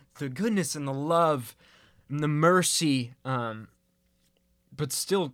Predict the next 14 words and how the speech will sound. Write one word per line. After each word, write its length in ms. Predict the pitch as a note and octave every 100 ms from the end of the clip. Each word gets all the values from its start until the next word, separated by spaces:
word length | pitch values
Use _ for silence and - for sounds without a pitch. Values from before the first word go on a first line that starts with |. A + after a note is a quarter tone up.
| _
conviction 520 | - C#3+ D3+ F3 -
and 140 | B2+ A#2+
judgment 400 | E3+ E3 C3 B2
of 100 | A#2
Jesus. 680 | - F#3+ G3 A#2 - - - -
Um, 380 | B2 A2 G#2+ - _ _ _ _ _ _ _ _ -
so 180 | -
I'm 100 | D#3+
reading 340 | D3 A#3 C4 D#3
this 260 | A#2 -
and 80 | A2
I'm 80 | A2
like, 140 | - _ -
"Man, 300 | G#3+ F#3+